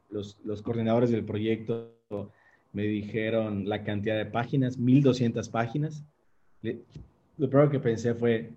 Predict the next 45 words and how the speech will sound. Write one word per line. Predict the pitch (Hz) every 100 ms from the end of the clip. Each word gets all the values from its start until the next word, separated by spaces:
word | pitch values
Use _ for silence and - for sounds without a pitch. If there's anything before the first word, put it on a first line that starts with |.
| _ _ _ _
"No | 139
se | 208
puede | - 151
imprimir | 151 117 143
un | 156
libro, | 113 104 104
o |
sea, | 117
no | 139 190 -
pu-, | 175
no, | 165 175
no | 165 196
puedes | 196 202 196 196
tener | 147 151
un | 156 147 143 143 -
libro | 143 160 160 139
de |
mil | 127 127
doscientas | 123 117 107 101 101
páginas". | - 85 _ - -
Y | 123
luego | 131 139 139
pensé, | 123 123 120 -
"Claro, | - 131 151 117 - - _
si | _ - 127
lo | 117
que | 120
buscamos | 120 117 160 185
es | 151
un | 165 170 170
paso | - -
a | 135
paso | 113 113 110
y | 98
ser | 156 175
exhaustivos, | 175 - 123 110 - 143 156 254 - _ _ _
o | 123
sea, | 135
que | -
un | 165
chico | 156 151 143
pueda | 139 147
prepararse | 127 120 120 123
por | - 104
cuenta | 120 127 131